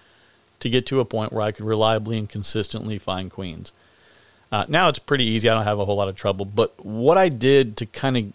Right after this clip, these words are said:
help get myself to the point where it became easier, I started going online and looking at images and videos of queen bees. A lot of it was just looking at pictures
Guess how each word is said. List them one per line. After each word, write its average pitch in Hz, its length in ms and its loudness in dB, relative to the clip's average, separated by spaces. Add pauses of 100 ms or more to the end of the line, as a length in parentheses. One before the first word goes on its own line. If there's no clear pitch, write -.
help 120 260 0 (140)
get 123 200 2
myself 117 520 2
to - 80 -12
the 110 60 -4
point 113 280 -4
where 110 120 0
it 101 60 -2
became 107 440 -8
easier, 104 500 -4 (880)
I 127 60 6
started 156 280 4
going 135 240 4
online 113 540 2
and 110 220 -2
looking 113 340 2
at 104 220 -2 (520)
images 120 540 2
and 104 240 -4
videos 107 640 2 (180)
of 104 300 2
queen 104 300 -4
bees. 95 340 -8 (720)
A 117 80 6
lot 123 160 8
of 147 60 0
it 139 60 -2
was 127 100 0
just 110 160 -6
looking 117 260 2
at 107 100 -2
pictures 101 400 -4